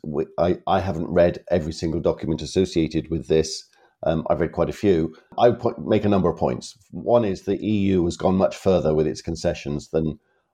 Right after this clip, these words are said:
I thought it ever would. It certainly has gone much further in terms of its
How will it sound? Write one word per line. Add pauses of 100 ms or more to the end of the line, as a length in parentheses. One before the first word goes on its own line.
(160)
I
thought
it
ever
would. (100)
It
certainly
has
gone (400)
much
further
in
terms
of
its